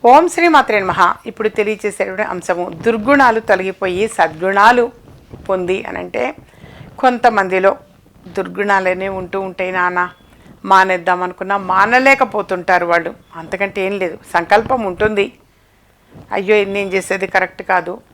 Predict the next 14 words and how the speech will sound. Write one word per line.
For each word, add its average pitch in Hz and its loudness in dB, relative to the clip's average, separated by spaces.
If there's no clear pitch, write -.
మానాలి, 185 0
పిల్లలు 190 2
పెద్దవాళ్ళు 185 0
అవుతున్నారు, 175 -6
వాళ్ళ 196 4
ముందు 180 -6
బాగుండదు" 180 -2
అని 269 0
వాళ్ళకు 196 -2
కూడా 269 2
అనిపిస్తుంటుంది 220 -2
సహజంగా, 180 0
కానీ 330 2
మానలేకపోతుంటారు. 262 2